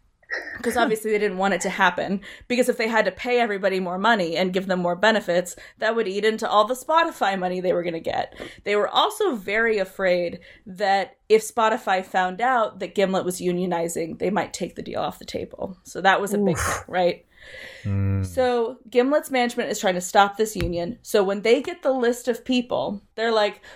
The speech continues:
Speaker 1: "Well, hold on. It's a conflict of interest for somebody to both be in the union and be management level. So you can't have any managers in this group." So then Gimlet union organizers, of which Eric Eddings, the person who wrote this tweet thread,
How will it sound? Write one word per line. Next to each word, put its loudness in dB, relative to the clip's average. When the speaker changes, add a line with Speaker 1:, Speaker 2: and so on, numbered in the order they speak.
Speaker 1:
"Well, 0
hold 0
on. -2
It's 0
a -2
conflict 0
of 0
interest 2
for -4
somebody 0
to -4
both 0
be -2
in 2
the 0
union 0
and 2
be 0
management -2
level. 0
So -4
you 0
can't 2
have 2
any 0
managers 0
in -4
this -8
group." -8
So 4
then 0
Gimlet 0
union 0
organizers, 2
of 0
which -2
Eric 0
Eddings, -2
the -6
person 0
who -2
wrote -2
this -4
tweet -6
thread, 4